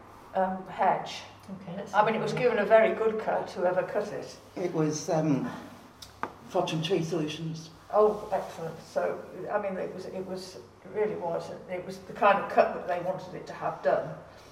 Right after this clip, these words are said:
Speaker 1: Um, and I think for their sakes, because they feel, you know, that they've started the process of trying to get the money back from Cheshire West.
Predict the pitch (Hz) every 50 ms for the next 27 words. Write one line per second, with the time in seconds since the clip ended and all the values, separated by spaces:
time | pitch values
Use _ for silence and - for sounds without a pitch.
0 | - - - - - - - - 87 87 - 160 160 - - - - - - -
1 | - 214 226 226 - 330 285 - - - - 240 262 262 254 247 - - 214 180
2 | 165 - - - - 185 185 - 202 190 - - 202 208 196 196 190 - - 185
3 | 190 190 - - - - - - - - - 202 190 165 160 165 156 147 - 180
4 | 180 185 175 - - - - - - - - - - - - - 220 202 190 185
5 | - - - - - - - - 175 175 160 - - 165 - - - 147 143 -
6 | - 165 160 131 - - - - - - 160 156 156 147 139 143 139 - - -
7 | - 147 143 - - - - - 143 139 123 117 - - - - -